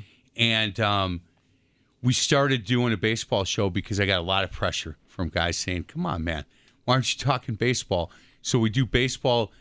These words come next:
every other week in Wisconsin Football Coaches Association. And one of the stories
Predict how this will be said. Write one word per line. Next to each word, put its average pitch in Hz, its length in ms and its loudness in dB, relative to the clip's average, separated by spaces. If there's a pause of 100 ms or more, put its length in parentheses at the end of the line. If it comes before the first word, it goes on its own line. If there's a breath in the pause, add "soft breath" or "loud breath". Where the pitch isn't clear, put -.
(120)
every 120 220 2
other 113 140 2
week 113 240 0
in 107 80 0
Wisconsin 101 520 -2
Football 95 320 -2
Coaches - 400 -2
Association. 90 800 -2 (540 loud breath)
And 104 280 0
one 147 240 2
of 208 140 -2
the 202 80 0
stories 101 720 0